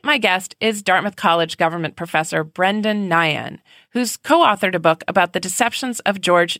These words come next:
W. Bush. But he says Donald Trump's dishonesty is much worse than Bush's in its frequency, severity, and brazenness.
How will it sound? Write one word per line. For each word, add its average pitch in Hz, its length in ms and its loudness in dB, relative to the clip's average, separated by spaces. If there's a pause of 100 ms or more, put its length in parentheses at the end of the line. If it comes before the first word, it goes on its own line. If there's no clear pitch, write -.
W. 165 360 0
Bush. - 480 -2 (400)
But 240 100 -4
he 349 200 0
says 190 500 0 (100)
Donald 202 300 2
Trump's 185 260 -2
dishonesty 170 600 -2
is 196 280 -6 (100)
much 220 480 0 (220)
worse 185 600 0 (160)
than 165 140 -4
Bush's 151 600 -4
in 160 120 -2
its 147 120 -8
frequency, 247 640 -4 (300)
severity, 170 720 0 (300)
and 190 220 -2
brazenness. - 840 -8